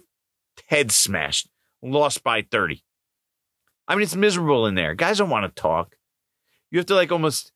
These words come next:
operate and talk to them in a different way, in a different tone. Like, you, you're asking them, "Hey, why did you suck today?" Right? You can't say that. You can't go in there and say, "Hey,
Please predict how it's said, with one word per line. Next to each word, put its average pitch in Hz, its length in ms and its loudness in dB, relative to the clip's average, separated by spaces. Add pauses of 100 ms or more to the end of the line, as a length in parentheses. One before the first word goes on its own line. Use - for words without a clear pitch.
(400)
operate 156 460 0
and 113 100 -14
talk 139 240 2
to 139 100 -4
them 127 140 2
in 117 60 2
a 113 60 2
different 113 320 -2
way, 110 340 0
in 120 100 0
a - 20 2
different 120 300 -2
tone. 104 300 -2 (800)
Like, 127 160 0
you, 156 120 2
you're 175 200 2
asking 180 240 0
them, 190 100 2
"Hey, 240 80 4
why 214 160 2
did 240 160 -2
you 240 60 0
suck - 380 2
today?" 82 340 -4 (260)
Right? 151 300 2 (800)
You 180 100 2
can't 226 340 0
say 180 380 2
that. 101 160 0
You 123 60 -4
can't 170 160 -2
go 151 100 4
in 143 40 0
there 131 80 2
and 120 60 -4
say, 139 80 -4
"Hey, 202 300 0